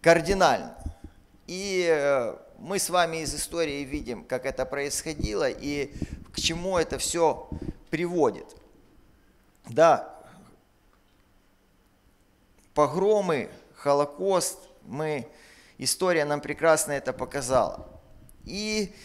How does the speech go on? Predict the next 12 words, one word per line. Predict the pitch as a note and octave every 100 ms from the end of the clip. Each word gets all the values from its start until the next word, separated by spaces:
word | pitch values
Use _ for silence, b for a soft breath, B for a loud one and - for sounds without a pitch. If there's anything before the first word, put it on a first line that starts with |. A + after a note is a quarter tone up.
| B
интересно | - E3 G#3 A#3 - G3
то, | - A#3+
что | - F#3
это | F3 F3
понятие | E3+ F3 F#3+ A3 G#3+ E3+ E3 D3 C#3 -
вот | G#2+ B2 A#2+ D3+ -
в |
восемнадцатом-девятнадцатом | D#3 - E3+ F#3+ F#3 E3 D#3+ D3+ C#3 E3+ E3 - E3 D#3+
веке, | D#3 G3 E3 C#3+
оно | D3 F3 F3 C3+ - - -
так | D3+ C#3 - -
стремительно | - - F3 G#3 G#3+ G#3 F3+ D3+ C#3 G2